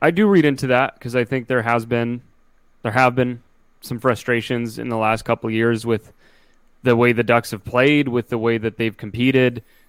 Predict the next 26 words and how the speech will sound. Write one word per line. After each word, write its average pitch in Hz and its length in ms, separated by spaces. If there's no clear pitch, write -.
with 120 200
the 120 80
way 120 120
that 117 140
they've 113 180
responded 113 520
to 117 100
adversity. 117 720
And 110 520
part 147 220
of 147 80
that 120 220
is 113 160
just 123 240
you 117 160
need 123 220
better 120 240
players, 113 720
and 117 160
all 117 180
of 120 40
those 120 200
things 120 240
will 110 140
look 131 220
better. 104 340